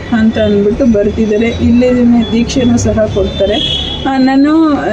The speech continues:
ದೀಕ್ಷೆ ತಗೊಳ್ರಿ ಅಂತ ಪ್ರಮೋಟ್ ಮಾಡೋಕ್ಕೆ ನಾನು ಈ ವಿಡಿಯೋನ ಮಾಡ್ತಾ ಇಲ್ಲ. ನಮ್ಮ ಹೆಣ್ಮಕ್ಳಾಗ್ಲಿ ಗಂಡ್ಮಕ್ಳಾಗ್ಲಿ ಆರೋಗ್ಯನ ಸುಧಾರಿಸ್ಕೊಳ್ಳಿ ಅನ್ನೋದಕ್ಕೋಸ್ಕರ ನಾನು ಈ ವಿಡಿಯೋನ ಮಾಡ್ತಾ ಇದ್ದೀನಿ.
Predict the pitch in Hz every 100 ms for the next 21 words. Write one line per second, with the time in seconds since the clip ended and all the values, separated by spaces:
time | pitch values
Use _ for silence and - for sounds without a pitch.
0 | 220 208 277 277 330 285 - 240 233 269
1 | 247 294 294 294 277 262 262 247 247 220
2 | 247 269 240 233 233 247 233 220 208 202
3 | 208 208 214 220 247 240 226 196 190 -
4 | 208 202 196 330 339 - - 247 247 247
5 | 233 240 269 294 294 277 262 262 262 226
6 | 226 240 240 226 208 208 254 349 - -
7 | 214 196 247 262 240 247 240 233 240 214
8 | 226 240 - 226 214 214 208 208 202 196
9 | 196 202 - 214 247 - - - - 220
10 | 214 208 202 208 208 214 220 208 196 185
11 | - 208 190 185 208 302